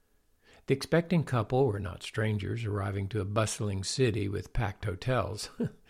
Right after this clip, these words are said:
It's quite doubtful that Joseph considered renting a room at the local Bethlehem Inn. Luke records, "And Joseph also went up from Galilee, from the city of Nazareth to Judea,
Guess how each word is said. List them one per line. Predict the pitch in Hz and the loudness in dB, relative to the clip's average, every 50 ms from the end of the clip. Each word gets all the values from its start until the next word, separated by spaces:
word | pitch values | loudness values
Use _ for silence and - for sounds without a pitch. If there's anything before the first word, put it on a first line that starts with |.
| - - - - - - - - _ - | -20 -20 -20 -20 -20 -20 -20 -6 _ 2
It's | 131 123 - - | 2 2 0 -2
quite | - - 156 147 151 139 123 | -2 2 4 6 6 4 4
doubtful | 127 123 107 101 - - 113 110 113 | 2 2 2 0 0 -2 -2 -2 0
that | 101 104 98 95 | 0 -2 -2 -2
Joseph | 101 107 104 98 104 110 101 - - | -2 -2 -2 -2 -4 -6 -8 -8 -12
considered | - - - - 120 113 107 110 104 104 107 | -14 -12 -8 -4 -2 -2 -2 -2 -2 -2 -2
renting | 104 104 110 113 113 107 107 | -2 -2 0 0 0 0 0
a | 107 | 0
room | 107 110 110 110 104 104 104 107 | 0 0 0 0 0 0 0 -2
at | 107 107 - | -4 -4 -4
the | 110 | -2
local | 104 104 104 107 - - 101 | -2 0 -2 0 0 0 0
Bethlehem | 98 107 107 107 - - 104 107 107 104 104 104 104 | 0 0 -2 -4 -4 -6 -6 -4 -4 -2 -2 -2 0
Inn. | 107 107 104 92 90 92 92 - _ _ _ _ _ _ _ _ _ _ _ _ - | 0 0 0 0 -2 -4 -6 -8 _ _ _ _ _ _ _ _ _ _ _ _ 0
Luke | - 156 180 175 - - | 4 4 4 4 4 2
records, | 127 117 - - 131 113 110 104 101 95 - - - - _ - - - _ _ _ _ _ _ _ _ _ _ _ _ _ _ _ _ _ _ _ _ - | -2 -2 0 2 2 4 4 2 0 -2 -8 -10 -14 -16 _ -20 -20 -20 _ _ _ _ _ _ _ _ _ _ _ _ _ _ _ _ _ _ _ _ -4
"And | 113 117 110 | -2 0 2
Joseph | 113 131 147 151 170 170 - - | 4 4 4 4 2 0 2 4
also | 127 131 131 - - 160 | 4 4 4 2 2 2
went | 143 113 110 107 107 | 2 2 2 0 0
up | 110 - - | -2 -2 -4
from | - 123 120 | -2 -2 0
Galilee, | 107 113 104 101 95 98 90 90 92 - 120 127 | 2 2 0 0 0 -2 -2 -4 -2 -2 -4 -4
from | - - 139 113 | -4 -2 -2 -2
the | 110 101 | -2 -2
city | - - 120 110 127 135 | -2 -2 0 0 0 0
of | 135 120 | 0 0
Nazareth | 113 107 107 98 101 101 101 101 117 - - - | 0 0 0 -2 -2 -2 -2 -4 -4 -6 -8 -6
to | - 120 | -4 -4
Judea, | 107 104 110 127 117 110 120 107 101 101 110 123 | -4 -2 -4 -4 0 2 2 2 2 0 -2 -4